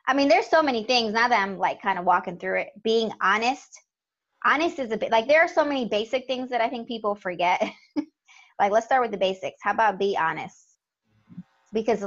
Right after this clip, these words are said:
if, you know, I cannot stand, that's one of the big things, you know, I'm all, oh, I'm always talking about, like, red flags.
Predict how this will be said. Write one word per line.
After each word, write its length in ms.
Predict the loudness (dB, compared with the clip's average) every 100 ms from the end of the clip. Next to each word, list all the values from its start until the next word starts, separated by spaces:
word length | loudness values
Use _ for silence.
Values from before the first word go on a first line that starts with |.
| -8
if, 160 | -8 -10 -10
you 140 | -6
know, 240 | 0 0 2
I 140 | 0
cannot 380 | -4 -4 -2 -2
stand, 480 | -6 -8 -6 -6 -2
that's 220 | -4 -2
one 180 | -4 -2
of 100 | -4
the 120 | -4
big 240 | -4 -6
things, 320 | -8 -10 -8 -6
you 80 |
know, 80 | -4
I'm 240 | 0 2 4
all, 200 | 2 4
oh, 240 | 2 0 -2
I'm 140 | 0
always 140 | -2
talking 180 | -2 -2
about, 160 | -2 -2
like, 120 | -4
red 240 | -4 -4 -4
flags. 440 | -2 0 0 -4